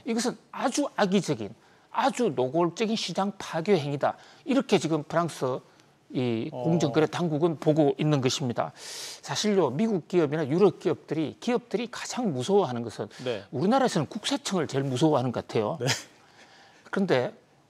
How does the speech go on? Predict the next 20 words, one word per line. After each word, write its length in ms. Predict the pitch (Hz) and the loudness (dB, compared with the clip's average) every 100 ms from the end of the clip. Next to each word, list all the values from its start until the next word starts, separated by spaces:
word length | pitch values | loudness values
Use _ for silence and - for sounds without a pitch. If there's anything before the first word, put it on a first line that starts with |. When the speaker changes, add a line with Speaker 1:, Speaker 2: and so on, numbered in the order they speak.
| _ | _
Speaker 1:
미국이나 540 | 180 156 214 175 165 | -6 -2 0 0 0
유럽 260 | 127 196 220 | 2 2 2
같은 240 | 143 - | -2 -4
경우는 180 | 147 135 | -4 -4
세금 380 | 120 160 175 196 | -4 -2 0 0
제도가 480 | 147 113 143 143 110 - - - - | 0 -2 0 0 -2 -8 -20 -20 -4
워낙 320 | 214 233 - | 2 2 0
투명하게 500 | - 202 208 196 156 | -4 0 2 0 0
이렇게 220 | 139 147 | -2 -2
돼 160 | 160 147 | -2 -2
있다 220 | 131 123 | 0 -4
보니까 240 | 123 123 | -4 -6
세금보다는 680 | 120 117 185 208 202 170 123 | -6 -2 2 4 4 2 2
Speaker 2:
음. 160 | 139 101 - - - - | -2 -6 -12 -20 -20 -10
Speaker 1:
공정거래법 920 | - 226 254 208 165 139 127 - 120 | 2 4 6 4 2 0 -2 -2 -2
위반, 280 | 113 120 113 - _ _ _ _ - | -2 -6 -6 -14 _ _ _ _ -4
공정거래위원회가 1000 | 175 262 269 240 160 151 165 165 160 143 | 0 4 4 4 4 4 4 4 0 -2
한번 220 | 147 135 | -6 -4
달라들었다면 760 | 151 160 135 139 - - 135 | 0 0 2 -2 -2 -4 -2
이것은 320 | 196 202 123 | -2 -2 -2